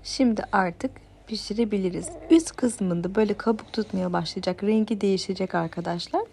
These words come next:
Görmüş olduğunuz üzere hamurumun üst kısmı koyu sarı renk almaya başladı. Artık yavaş yavaş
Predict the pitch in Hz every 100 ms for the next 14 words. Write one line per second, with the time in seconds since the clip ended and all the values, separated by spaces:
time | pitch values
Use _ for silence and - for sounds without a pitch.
0 | _ _ _ _ _ - 262 311 392 427
1 | 330 285 302 349 302 247 208 202 269 277
2 | 277 247 240 - 320 - 247 - 320 -
3 | 269 294 - 226 220 277 247 240 196 180
4 | 175 170 165 339 349 190 196 302 480 -
5 | - - - - - 220 220 226 226 214
6 | 220 208 208 240 339